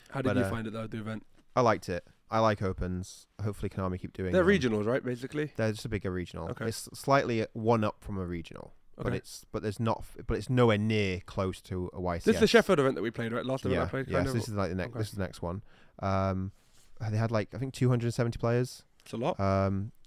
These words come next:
Speaker 2: but it, it would have been more if the strikes weren't on over the weekend.
Speaker 1: Sure, sure, sure.
Speaker 2: And they, they could have fit, like, for three sixty comfortably, they, they said.
Speaker 1: Okay.
Speaker 2: Um, which they would have definitely fit. Um, but yeah, no, I, I, hopefully they get it again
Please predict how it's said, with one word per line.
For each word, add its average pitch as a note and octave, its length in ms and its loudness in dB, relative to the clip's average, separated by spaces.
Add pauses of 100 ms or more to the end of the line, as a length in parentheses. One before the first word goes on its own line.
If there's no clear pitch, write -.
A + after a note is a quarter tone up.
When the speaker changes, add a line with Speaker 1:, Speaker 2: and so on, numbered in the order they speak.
(140)
Speaker 2:
but G2+ 120 -2
it, G#2+ 180 -2
it A2 60 0
would A#2 120 4
have G#2+ 40 2
been G#2 100 4
more G#2 320 4 (160)
if - 340 -2
the G#2 80 -4
strikes G#2 420 -2
weren't G#2 160 0
on A2+ 200 -2 (100)
over F#2+ 100 -4
the - 80 -2
weekend. G#2 300 0
Speaker 1:
Sure, A#2+ 220 -2
sure, A#2 160 -10
sure. A#2+ 160 -10 (280)
Speaker 2:
And G2+ 220 0
they, G2+ 120 0 (120)
they - 80 -2
could A2+ 140 -2
have A2 80 -4
fit, A#2 180 -2
like, E2+ 180 -6 (140)
for - 160 -12
three F#2+ 560 -4
sixty - 580 -10
comfortably, G2 460 -6
they, F2+ 220 -6
they F#2+ 100 -10
said. F#2+ 260 -10 (280)
Speaker 1:
Okay. B2 140 -8
Speaker 2:
Um, F2 360 -4
which A#2 160 -2
they C3+ 80 8
would A#2 80 8
have F#2 60 0
definitely F#2+ 420 0
fit. - 220 -10 (320)
Um, G2 280 -2 (240)
but C3 120 2
yeah, A#2+ 200 6
no, A2+ 320 4
I, A#2+ 100 -2
I, - 60 0
hopefully C3+ 280 2
they G#2 80 0
get G2+ 100 4
it F#2 80 2
again F#2 320 -4